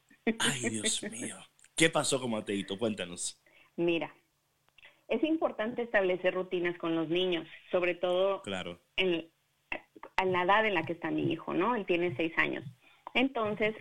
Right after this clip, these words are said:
Speaker 2: ayer le dije, Mira, mi amor, es importante que cuando te despiertes, antes de bajarte a ver la televisión un ratito, cámbiate,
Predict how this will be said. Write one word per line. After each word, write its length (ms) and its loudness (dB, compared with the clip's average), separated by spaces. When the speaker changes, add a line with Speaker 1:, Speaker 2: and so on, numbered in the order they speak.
Speaker 2:
ayer 440 2
le 140 2
dije, 240 -2
Mira, 220 2
mi 80 2
amor, 260 0
es 140 -6
importante 680 2
que 140 -10
cuando 320 -4
te 100 -2
despiertes, 880 -2
antes 280 2
de 120 0
bajarte 380 -2
a 40 0
ver 140 2
la 140 2
televisión 600 2
un 100 2
ratito, 720 0
cámbiate, 720 2